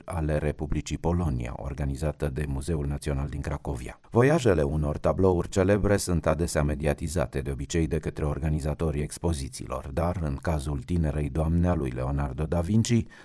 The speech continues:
tabloul o înfățișează pe Cecilia Galerani, amantă în anii o mie patru sute optzeci și nouă, o mie patru sute nouăzeci și unu, nouăzeci și doi a ducelui milanez Ludovic Sforza, Maurul.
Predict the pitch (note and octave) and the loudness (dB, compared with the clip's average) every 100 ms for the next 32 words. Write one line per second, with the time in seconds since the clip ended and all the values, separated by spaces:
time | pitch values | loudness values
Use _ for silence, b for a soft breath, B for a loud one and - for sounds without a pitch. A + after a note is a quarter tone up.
0 | B - E2+ D2 D2+ D2+ C#2+ D2 C#2+ - | B 0 0 2 0 0 -2 -2 -2 -2
1 | C#2+ D#2+ C#2+ D2+ D2+ D2 D#2 - D#2 D2+ | -2 -2 0 -4 -4 -4 -6 -4 -2 -2
2 | D2 D#2+ E2 F2 F#2 G2 G2 C#2 C2+ D2+ | 0 0 0 2 4 4 4 2 0 -2
3 | C2+ C2+ C#2 D#2 D2+ D2 D#2+ D#2 D#2+ - | -2 -2 -2 0 0 0 0 0 0 -2
4 | D2 - D2 D2+ E2+ F#2 F2 F#2+ G2+ - | -6 -2 -2 0 -2 2 2 4 4 2
5 | B B B D2+ C#2+ C#2 C2+ - - D2 | B B B 0 0 0 -2 -4 -4 0
6 | C#2 D2 C#2 D#2+ C#2+ D2 D2+ C2+ F2 D#2 | 0 -2 -2 0 0 2 0 0 0 0
7 | C#2+ C2 D#2+ D#2+ C#2+ C#2+ D2+ D#2 D#2 D#2+ | 0 -2 -4 -4 -4 -2 0 0 2 0
8 | C#2 B B B D#2 E2 F2 D2+ D2 - | -2 B B B 0 2 2 0 -4 -2
9 | F2+ F2+ F2+ G2 D2 C2+ D#2 G2+ A#2 | 2 2 4 2 4 0 2 4 6